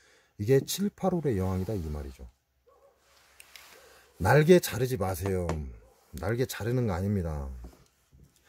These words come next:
이게, 이게, 이게 세상의 이치를 거스리는 자들이에요, 이게. 그럼 날개를 잘라도 됩니다. 어떤 경우에요?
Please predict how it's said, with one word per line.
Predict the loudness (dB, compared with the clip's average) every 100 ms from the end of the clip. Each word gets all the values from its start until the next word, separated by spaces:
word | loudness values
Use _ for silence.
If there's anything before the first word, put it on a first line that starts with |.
| _ -20 _
이게, | 4 8
이게, | 8 6 4
이게 | 4 4
세상의 | 4 4 2 4 4
이치를 | 2 0 -2
거스리는 | 0 2 4 4 4
자들이에요, | 4 2 2 0 0
이게. | -4 -6 -6 -6 -8 -10 -12 -20 _ _ _ _ _ _ _ _ _ _ _ _ _ -20 -20 -20 _ _ -4 -4 -4 -8 -10 -10 -18 -20 2
그럼 | 6 8
날개를 | 6 8 6 6
잘라도 | 0 2 2 2
됩니다. | 0 0 0 0
어떤 | 2 0 0 2 4
경우에요? | 6 4 4 2 2